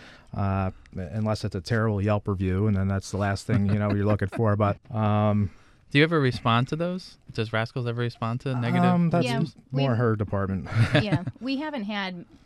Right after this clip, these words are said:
Speaker 3: and I'm not just saying this because, you know, we run the restaurant, but we really haven't had many negative,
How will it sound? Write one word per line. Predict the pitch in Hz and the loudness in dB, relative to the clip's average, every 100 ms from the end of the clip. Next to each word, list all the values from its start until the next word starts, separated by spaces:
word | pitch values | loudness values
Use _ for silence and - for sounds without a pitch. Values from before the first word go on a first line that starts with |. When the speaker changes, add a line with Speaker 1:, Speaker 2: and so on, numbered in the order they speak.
| - - 196 - | -20 -10 -8 -4
Speaker 3:
and | 196 | -4
I'm | 190 | -2
not | 185 | -4
just | 175 - | -6 -8
saying | 185 175 | -8 -6
this | 165 165 | -8 -10
because, | - 170 165 160 - - - | -12 -12 -10 -12 -16 -20 -16
you | 165 | -12
know, | 147 | -12
we | 147 156 - 165 | -12 -14 -14 -12
run | 160 | -10
the | 151 | -10
restaurant, | 160 147 139 | -12 -12 -12
but | 151 - - - - - | -12 -16 -20 -20 -20 -4
we | 208 | 0
really | 208 202 | 2 2
haven't | 190 175 | -2 -4
had | 165 190 180 | -4 -4 -4
many | 175 175 170 | -6 -8 -8
negative, | 165 160 156 151 | -8 -8 -10 -12